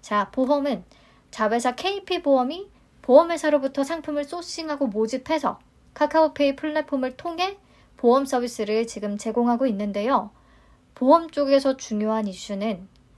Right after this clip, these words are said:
카카오페이가 올해 유월에 디지털 손해보험사 예비 허가를 획득했었죠.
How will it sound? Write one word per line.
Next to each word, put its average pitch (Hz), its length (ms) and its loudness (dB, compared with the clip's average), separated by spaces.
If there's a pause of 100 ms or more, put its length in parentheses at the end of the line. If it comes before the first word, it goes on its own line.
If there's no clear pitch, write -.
(200)
카카오페이가 269 840 0 (200)
올해 220 260 0
유월에 233 460 2 (280)
디지털 311 580 0
손해보험사 294 760 0
예비 269 320 0
허가를 254 360 0
획득했었죠. 247 720 -8